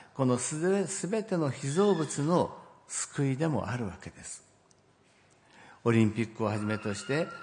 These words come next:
競技においては選手たちはそれこそ血の滲むような練習、あるいは、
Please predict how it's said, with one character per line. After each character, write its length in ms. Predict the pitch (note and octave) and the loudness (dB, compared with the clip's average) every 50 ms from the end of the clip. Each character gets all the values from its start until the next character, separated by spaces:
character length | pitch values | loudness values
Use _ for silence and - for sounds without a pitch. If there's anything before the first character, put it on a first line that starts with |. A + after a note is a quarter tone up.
| - - - - - | -16 -18 -20 -10 4
競 220 | - C3+ B2 A2+ | 6 6 6 6
技 120 | A2+ A2 G#2+ | 4 4 4
に 80 | G#2 | 4
お 100 | G#2 G2+ | 4 4
い 80 | G#2 G2+ | 2 2
て 100 | G#2 A#2 | 0 -2
は 120 | G#2+ G#2 | -2 -2
選 300 | G#2 - - C3+ B2 A#2 | -4 -2 0 2 2 2
手 120 | G#2+ - - | 2 0 -2
た 140 | G#2+ G2 | -2 -2
ち 120 | G2 - G#2+ | -2 -2 -4
は 100 | G#2+ G#2+ | -4 -4
そ 180 | - - C#3 | -2 -4 -4
れ 100 | C#3 D3+ | -4 -4
こ 140 | D3+ - G3 | 0 0 -2
そ 380 | F3+ F#3 G3 C3 G2+ E2+ - - - - - - - _ _ | 2 4 6 6 4 4 0 -10 -16 -18 -20 -20 -20 _ _
血 140 | - - B2 | 0 2 4
の 160 | A#2 A2 G#2 | 4 4 4
滲 280 | G2+ G2+ G#2 A2+ C3+ C#3+ | 4 2 2 2 0 0
む 80 | C#3 C3 | 2 2
よ 160 | A#2+ A2 G#2+ | 2 2 2
う 40 | G2+ | 0
な 240 | G2 F#2 F#2 - F2+ | 0 -2 -4 -6 -4
練 240 | F2+ G2+ G#2 G#2 G2 | -2 0 0 0 0
習、 340 | - - - G2 F#2 F2+ - - - _ _ _ _ _ | -2 -4 -4 -4 -4 -4 -8 -16 -20 _ _ _ _ _
あ 120 | G2+ A2 | -4 0
る 80 | C3+ D#3 | 0 2
い 120 | D#3+ C#3 | 2 2
は、 220 | A#2 G#2 F#2+ G2 | 2 0 -2 -4